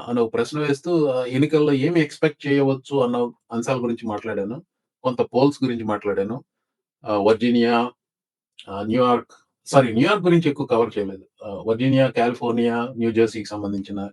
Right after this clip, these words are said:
ఎన్నికల గురించి అనూహ్యమైన రీతిలో దానికి స్పందన వచ్చింది. రెట్టించిన ఉత్సాహంతో పోస్ట్ ఎలక్షన్ కవరేజ్‌గా, ఆ, మొట్టమొదటిగా "అవును, ట్రంప్ పునాదులు కదిలాయి" అంటూ మొదటి భాగం నిన్న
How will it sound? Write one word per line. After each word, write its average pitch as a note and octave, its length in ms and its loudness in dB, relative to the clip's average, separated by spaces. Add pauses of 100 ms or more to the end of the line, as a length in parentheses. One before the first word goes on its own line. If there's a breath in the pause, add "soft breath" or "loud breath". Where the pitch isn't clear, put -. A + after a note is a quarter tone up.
(120)
ఎన్నికల A2 240 -4
గురించి F#2+ 400 -10 (920)
అనూహ్యమైన C#3 560 8
రీతిలో B2 320 4
దానికి G#2+ 340 2
స్పందన A2+ 340 0
వచ్చింది. G2+ 500 -4 (1200)
రెట్టించిన C#3 440 4
ఉత్సాహంతో C3+ 760 4
పోస్ట్ D#3+ 240 6
ఎలక్షన్ C#3 360 2
కవరేజ్‌గా, B2 840 2 (580)
ఆ, A2 160 -2 (100)
మొట్టమొదటిగా C#3+ 880 4 (280)
"అవును, D#3 480 6
ట్రంప్ C#3+ 300 -2
పునాదులు C3+ 320 4
కదిలాయి" B2+ 520 2
అంటూ A#2 160 -2
మొదటి A2+ 260 -4
భాగం A#2 480 -2 (120)
నిన్న A#2 460 2